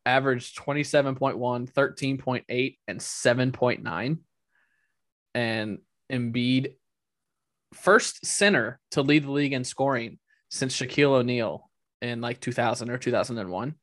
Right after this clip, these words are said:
Thirty point six, eleven point seven, four point two. So Jokic's numbers are a lot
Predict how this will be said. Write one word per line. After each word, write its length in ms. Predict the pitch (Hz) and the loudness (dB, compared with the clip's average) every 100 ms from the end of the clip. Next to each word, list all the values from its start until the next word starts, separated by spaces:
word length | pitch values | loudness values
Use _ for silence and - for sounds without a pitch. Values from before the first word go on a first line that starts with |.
| _ _ _ _ _ _ - | _ _ _ _ _ _ 4
Thirty 220 | 143 147 | 6 6
point 220 | 147 113 | 2 0
six, 440 | - 135 127 - - | 2 0 0 -10 -6
eleven 320 | 131 123 123 | 2 2 2
point 260 | 123 123 107 | -4 -6 -6
seven, 480 | - 120 117 113 117 | 0 0 0 -6 -12
four 240 | - 131 117 | -4 0 2
point 300 | 113 107 - | 0 -8 -10
two. 360 | - 60 - - _ _ _ _ _ _ _ _ _ _ _ _ _ _ _ _ _ _ _ _ _ _ - | -8 -8 -8 -16 _ _ _ _ _ _ _ _ _ _ _ _ _ _ _ _ _ _ _ _ _ _ -6
So 340 | 151 131 - _ _ _ _ _ _ _ - | 0 0 0 _ _ _ _ _ _ _ -4
Jokic's 520 | 156 175 202 151 135 | 0 4 4 2 2
numbers 400 | 147 143 120 - | 2 2 -2 -2
are 380 | 135 120 113 - _ | -2 -2 -4 -12 _
a 80 | 131 | -2
lot 280 | 135 135 | 4 4